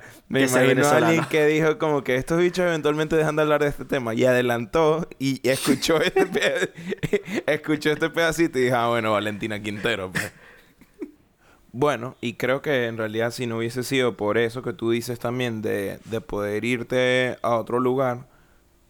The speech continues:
Speaker 1: eh, en mi caso yo nunca habría intentado hacer comedia, no creo.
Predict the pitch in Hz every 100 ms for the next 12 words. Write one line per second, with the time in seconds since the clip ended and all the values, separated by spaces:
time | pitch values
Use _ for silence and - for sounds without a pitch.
0 | _ - 101 95 90 85 85 - 110 107
1 | 101 113 120 107 107 104 107 104 107 101
2 | 104 104 101 104 - 95 101 98 98 98
3 | 101 107 107 101